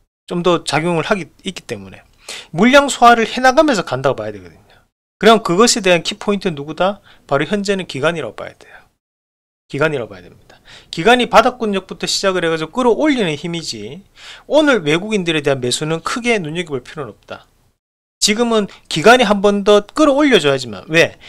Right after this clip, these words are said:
바닥에서 잡아서 올린 것은 기관이었거든요. 응? 그럼 지금 현재는 기관이 차익 매물이 나타나면 너-, 더 넘어가지 못합니다. 여기서는 기관이 잡아줘야 됩니다. 잡아줘야 되는 거고, 마찬가지로 그럼 삼성전자도,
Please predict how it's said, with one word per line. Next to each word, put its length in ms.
바닥에서 520
잡아서 460
올린 280
것은 260
기관이었거든요. 800
응? 80
그럼 240
지금 300
현재는 380
기관이 380
차익 260
매물이 300
나타나면 840
너-, 240
더 120
넘어가지 460
못합니다. 720
여기서는 380
기관이 360
잡아줘야 400
됩니다. 540
잡아줘야 360
되는 220
거고, 380
마찬가지로 520
그럼 140
삼성전자도, 760